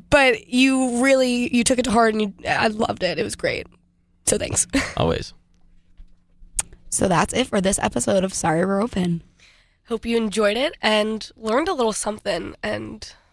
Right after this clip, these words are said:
Speaker 3: Hope you're having some reflection.
Speaker 1: Yeah, some inner thoughts, you know?
Speaker 3: And, you know, like I said before, I think this is such an important topic to keep discussing. You know, how can we all work on being,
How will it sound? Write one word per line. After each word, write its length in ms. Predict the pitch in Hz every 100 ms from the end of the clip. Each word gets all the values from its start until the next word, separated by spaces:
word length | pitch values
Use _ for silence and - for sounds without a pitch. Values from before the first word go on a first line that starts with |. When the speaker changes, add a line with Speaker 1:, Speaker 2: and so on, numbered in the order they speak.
| _ _ -
Speaker 3:
Hope 160 | 254 254
you're 80 | 254
having 200 | 254 254
some 300 | 277 269 285
reflection. 880 | 359 - 180 - - 220 277 311 269
Speaker 1:
Yeah, 520 | 214 381 427 214 -
some 500 | - 254 240 233 240 - _ - - -
inner 200 | 233 294
thoughts, 540 | - 233 285 202 -
you 80 | 214
know? 300 | 202 208 254 - _ -
Speaker 3:
And, 180 | 196 196
you 80 | 196
know, 300 | 202 196 - - - _
like 160 | 170 190
I 60 |
said 160 | 180 180
before, 320 | 175 - 156
I 80 | 127
think 240 | 160 147 -
this 220 | 170 -
is 320 | 175 - -
such 300 | - 170 165
an 60 | 165
important 340 | 170 170 175
topic 360 | - 147 175 175
to 80 | -
keep 160 | - -
discussing. 680 | 170 - 151 - 180 180
You 60 | 175
know, 140 | 160
how 240 | 151 165 170
can 140 | -
we 100 | 160
all 240 | 113 170 165
work 220 | 180 -
on 120 | 95
being, 280 | 90 95